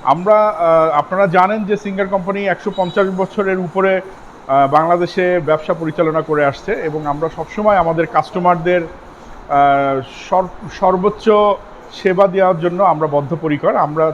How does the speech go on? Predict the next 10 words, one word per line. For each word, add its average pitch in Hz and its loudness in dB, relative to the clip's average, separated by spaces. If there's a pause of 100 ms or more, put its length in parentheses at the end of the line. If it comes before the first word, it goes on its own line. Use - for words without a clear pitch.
(120)
চেষ্টা 165 -2
করি 190 2 (460)
সবসময় 180 -2 (380)
আমাদের 165 -2
কাস্টমারদের, 165 0 (420)
আহ, 143 4
সর্বোচ্চ 170 -2
সেবাটা 151 -2
প্রদান 135 0
করা। 98 -2